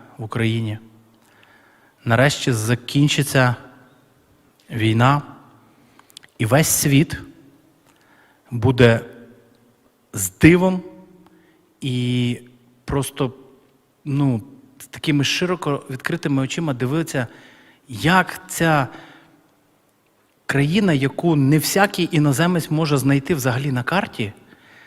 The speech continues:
як вони вистояли, як вони зберегли державність, як вони мову свою зберегли. Я сто відсотків вірю, що це буде. Слава Ісусу Христу!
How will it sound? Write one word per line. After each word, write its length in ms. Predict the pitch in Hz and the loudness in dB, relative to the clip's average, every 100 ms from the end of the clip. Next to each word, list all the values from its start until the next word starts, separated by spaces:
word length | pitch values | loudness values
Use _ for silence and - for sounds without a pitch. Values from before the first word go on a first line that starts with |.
| - _ _ _ - | -20 _ _ _ -14
як 120 | - | -6
вони 160 | 185 185 | -2 0
вистояли, 640 | 165 165 - 107 98 95 - - _ _ _ _ _ _ _ _ - | 0 -2 -2 -8 -8 -12 -18 -20 _ _ _ _ _ _ _ _ -4
як 200 | 147 165 | -2 2
вони 440 | 165 160 156 143 - - - - _ _ _ _ _ - | 2 4 4 2 -4 -20 -20 -20 _ _ _ _ _ -10
зберегли 520 | 117 117 139 131 160 | -2 2 4 4 2
державність, 800 | 143 117 123 151 131 107 - - - _ _ _ _ _ 147 | 0 0 0 -2 -2 -6 -10 -20 -20 _ _ _ _ _ -10
як 120 | 151 | -2
вони 140 | 139 | 0
мову 300 | 120 156 151 | 0 -2 -4
свою 280 | - 135 123 | -8 -8 -8
зберегли. 540 | 107 113 107 101 104 104 _ _ _ _ _ _ _ _ _ _ _ _ _ _ _ _ _ _ _ _ _ _ _ _ _ _ _ _ _ - _ _ _ _ | -8 -8 -8 -8 -10 -14 _ _ _ _ _ _ _ _ _ _ _ _ _ _ _ _ _ _ _ _ _ _ _ _ _ _ _ _ _ -20 _ _ _ _
Я 160 | 123 131 | 0 0
сто 260 | - 160 | 2 2
відсотків 560 | 165 170 165 156 - 135 | 2 0 -2 -2 0 2
вірю, 240 | 135 131 | 2 2
що 180 | 127 - | 0 -6
це 140 | - 123 | -4 -4
буде. 280 | 123 95 | -4 -6
Слава 300 | - 127 117 | -4 -2 0
Ісусу 300 | 113 123 113 | -2 -8 -12
Христу! 400 | 107 110 - 107 | -12 -14 -14 -14